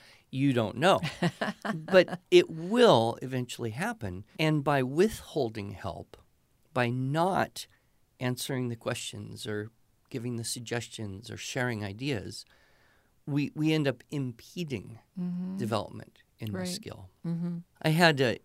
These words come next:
Speaker 1: an interesting experience that, uh, sticks in my memory. Uh, I was doing a demonstration class.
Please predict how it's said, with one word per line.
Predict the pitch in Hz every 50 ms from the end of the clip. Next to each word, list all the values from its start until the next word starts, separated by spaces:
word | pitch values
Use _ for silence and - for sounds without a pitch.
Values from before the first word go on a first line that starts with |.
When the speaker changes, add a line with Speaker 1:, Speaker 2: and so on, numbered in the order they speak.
| _ _ -
Speaker 1:
an | 131 135
interesting | 120 143 147 - 156 131 - - - 120 110 107 98 -
experience | 120 - - - - - 135 131 127 120 110 - - - - - -
that, | - - - _ _ _ _ -
uh, | 85 69
sticks | - - - - 143 - - 139
in | 120 113 113
my | 107 110
memory. | 104 104 113 123 135 123 101 98 98 113 117 117 _ _ _ _ _ _
Uh, | - 113 113 - -
I | - 135 143
was | 135 139 131 127 131 - - - _ _ 143
doing | 139 180 196 196 190 185 180 180 170 127 - - _ -
a | 131
demonstration | 117 120 135 143 156 156 143 131 - - - 120 117 - - 135 123 120
class. | 117 - - - 107 95 92 113 139 - - - -